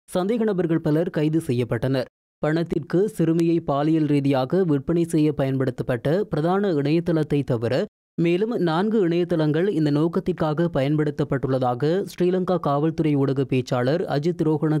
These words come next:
தெரிவித்துள்ளார். பாலியல் துஷ்பிரயோக சம்பவம் தொடர்பில் நேற்று ஞாயிற்றுக்கிழமை மேலும் நான்கு பேர் கைது செய்யப்பட்டுள்ளனர். இதற்கமைய இந்த சம்பவம் தொடர்பில் சிறுமியின் தாய் உள்ளிட்ட முப்பத்தி இரண்டு பேர் கைது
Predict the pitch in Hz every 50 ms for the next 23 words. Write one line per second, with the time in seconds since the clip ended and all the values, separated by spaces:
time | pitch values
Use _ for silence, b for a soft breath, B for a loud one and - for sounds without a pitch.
0 | 139 147 123 113 110 107 - 120 120 127 131 123 123 - _ _ _ _ _ _
1 | _ - 147 151 165 165 170 170 165 165 156 139 - - 151 143 143 139 135 131
2 | 131 - - 135 131 131 131 131 135 131 - 131 123 127 120 127 147 180 220 190
3 | 147 139 147 160 165 165 180 170 160 151 147 147 143 143 - 139 - 147 135 127
4 | 127 131 160 208 220 165 160 156 156 156 170 196 214 170 151 147 160 185 190 185
5 | 170 - 160 165 180 185 - 160 151 160 160 165 165 - 131 123 117 110 - 117
6 | 110 127 120 127 127 127 120 - _ _ _ _ _ _ - 180 175 233 190 -
7 | 240 208 196 180 175 185 208 208 170 147 143 - - 151 156 170 180 185 185 185
8 | 170 165 147 147 143 139 147 160 190 214 - - - 180 175 190 202 208 196 190
9 | 180 165 170 151 147 160 170 165 156 156 147 143 127 170 185 190 175 151 139 -
10 | 185 180 175 160 147 135 139 143 143 143 139 131 - 139 147 180 190 - - 151
11 | 156 160 156 165